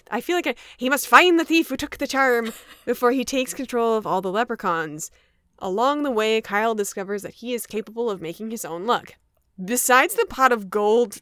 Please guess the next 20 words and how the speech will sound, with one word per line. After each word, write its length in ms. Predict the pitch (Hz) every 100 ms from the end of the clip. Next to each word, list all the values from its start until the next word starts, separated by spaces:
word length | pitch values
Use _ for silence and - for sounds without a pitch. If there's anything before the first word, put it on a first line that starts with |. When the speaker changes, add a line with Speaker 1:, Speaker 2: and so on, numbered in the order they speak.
| -
Speaker 1:
part, 400 | 196 180 180 -
it's 160 | 330 -
pretty, 360 | - 508 349 _ _ _ _ -
pretty 200 | 339 196
accurate 320 | 170 196 185
without 180 | 185 165
giving 220 | 175 151
everything 320 | 147 156 147
away. 320 | 113 127 147 196 _ _ _ -
Speaker 2:
Mm-hmm. 360 | 247 254 233 285 _ _ _ _ _ _ _ _ _ -
Well, 280 | 226 185 - -
the 100 | 202
small 260 | - 226 196
blurb 220 | 185 175
is 160 | 175
basically 400 | - 165 - 170
just 160 | 160 - _ -
the 80 |
beginning 420 | 165 165 151 175 202
of 220 | 220